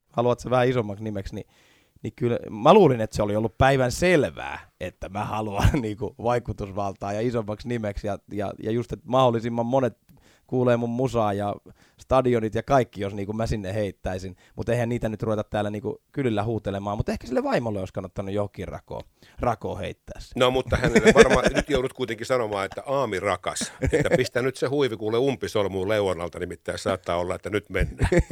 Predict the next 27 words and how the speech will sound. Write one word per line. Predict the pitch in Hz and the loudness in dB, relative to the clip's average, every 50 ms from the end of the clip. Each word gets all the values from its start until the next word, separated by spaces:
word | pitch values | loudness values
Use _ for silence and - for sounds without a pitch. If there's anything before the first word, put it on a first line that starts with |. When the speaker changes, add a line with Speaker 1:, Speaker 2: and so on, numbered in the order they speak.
| 170 - 156 127 - - | 4 4 4 0 0 -2
Speaker 1:
<laughs> | - - - - - - - - | -6 -10 -14 -14 -14 -20 -20 -6
Mut | - 139 143 - | 0 0 2 6
se, | - 170 165 135 131 139 135 135 - - 117 131 - | 8 6 6 6 4 0 0 0 0 2 2 2 4
se | - - 160 - - - | 4 2 2 2 0 -4
pitää | 143 127 135 131 127 | 0 4 6 6 6
vielä, | 123 131 123 120 127 | 6 6 6 4 4
nyt | 123 131 120 - | 2 2 -2 -2
mä | 127 | -2
rupesin | 120 - 120 110 120 | 0 0 0 2 2
heittämään | 120 123 117 - - 110 117 113 110 | 2 2 0 0 -2 -2 0 0 0
vähän | 113 117 101 | 0 -2 -4
tolleen | 107 104 104 101 104 | -4 -4 -4 -2 0
vitsin | - 120 - - - 123 107 | 0 0 0 -2 -4 -4 -2
kautta, | - 113 107 107 - _ - 101 - _ _ _ | 0 0 0 0 0 _ -6 -6 -6 _ _ _
mut | - 110 - | -10 -10 -8
siis | - 98 - | -6 -2 4
arkihan | 127 185 220 214 - 151 131 120 110 | 4 4 4 4 2 0 0 0 0
ei | 107 98 92 85 - - _ _ _ _ | -2 -2 -4 -4 -8 -12 _ _ _ _
muutu | - 113 110 101 - 101 | -8 -4 -4 -4 -4 -6
mihinkään. | 98 98 101 110 101 87 80 - 78 71 95 | -6 -6 -6 -6 -8 -8 -10 -10 -10 -8 -2
Mä | 117 127 | 0 0
oon | 135 127 - _ _ _ _ _ _ | 0 0 -2 _ _ _ _ _ _
kuitenkin | - 147 147 143 135 123 127 - - | -4 -2 0 0 0 0 -2 -4 0
tunnen, | - 143 135 127 120 113 110 98 - - _ _ _ _ _ _ _ _ _ _ _ _ _ _ _ _ _ | 2 2 2 2 0 -2 -2 -4 -8 -12 _ _ _ _ _ _ _ _ _ _ _ _ _ _ _ _ _
tunnen | - 185 202 190 165 - | 6 6 6 6 4 6
paljon | 180 170 165 160 151 160 | 8 8 10 10 10 8
ihmisiä, | 160 160 147 135 127 113 127 127 123 123 | 8 6 4 2 0 2 4 4 4 2